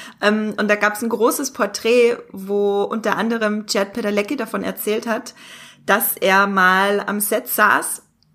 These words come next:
und, äh, die Serie Riverdale,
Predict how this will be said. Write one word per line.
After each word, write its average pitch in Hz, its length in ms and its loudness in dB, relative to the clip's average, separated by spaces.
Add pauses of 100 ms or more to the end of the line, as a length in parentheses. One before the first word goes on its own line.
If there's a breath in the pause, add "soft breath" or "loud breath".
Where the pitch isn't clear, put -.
(580)
und, 226 540 0
äh, 202 760 0
die 214 160 -8
Serie 202 380 0
Riverdale, 214 720 0